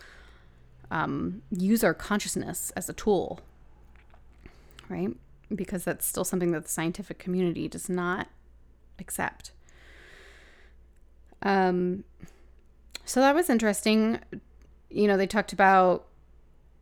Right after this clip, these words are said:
near-death experiences, how, you know, the interconnectedness of the universe and consciousness and, and love and, and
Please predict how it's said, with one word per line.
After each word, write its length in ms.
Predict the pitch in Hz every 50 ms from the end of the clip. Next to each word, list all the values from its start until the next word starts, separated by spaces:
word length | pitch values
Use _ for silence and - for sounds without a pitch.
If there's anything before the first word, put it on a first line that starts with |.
| - - - - -
near-death 460 | - 226 208 214 208 208 202 208 196
experiences, 1120 | 214 208 - - 208 202 202 202 185 - - 202 202 202 202 196 202 196 196 196 196 - 202 190 - - - - - - - - - - -
how, 460 | - - - 180 180 180 180 180 - -
you 80 | 185 180
know, 200 | 175 165 165 170
the 100 | 170 -
interconnectedness 960 | - 185 202 202 - - 196 185 180 - - 202 170 196 190 190 190 - -
of 320 | 196 175 170 170 170 180 170
the 80 | 185
universe 500 | 175 175 180 190 196 185 196 196 185 -
and 100 | - -
consciousness 920 | - - 185 180 180 - 190 - - 202 202 202 202 190 - - - - - -
and, 300 | 156 160 - 135 143 - -
and 200 | - - 143 156
love 460 | 165 180 196 202 196 196 190 190 185
and, 400 | - - 156 170 175 175 - - - - - - - - - - - - - - -
and 520 | - 175 175 - 165 170 170 170 165 -